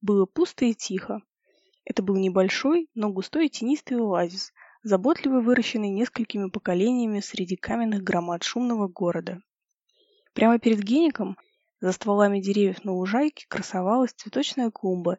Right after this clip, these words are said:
и небольшой фонтан. Шум уличной жизни проникал сюда лишь едва слышным дребезжанием экипажей. Надо было что-то придумать. Огненный клубок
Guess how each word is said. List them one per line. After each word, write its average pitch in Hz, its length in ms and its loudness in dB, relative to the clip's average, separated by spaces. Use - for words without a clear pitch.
и - 80 -4
небольшой 190 460 0
фонтан. 180 520 -6
Шум 240 320 0
уличной 233 360 2
жизни 233 480 2
проникал 196 460 2
сюда 226 420 2
лишь 214 240 0
едва 196 400 -2
слышным 220 540 -4
дребезжанием 190 680 -2
экипажей. 170 680 -4
Надо 262 240 6
было 233 300 2
что-то 180 440 -4
придумать. 165 640 -8
Огненный 220 380 4
клубок 220 440 0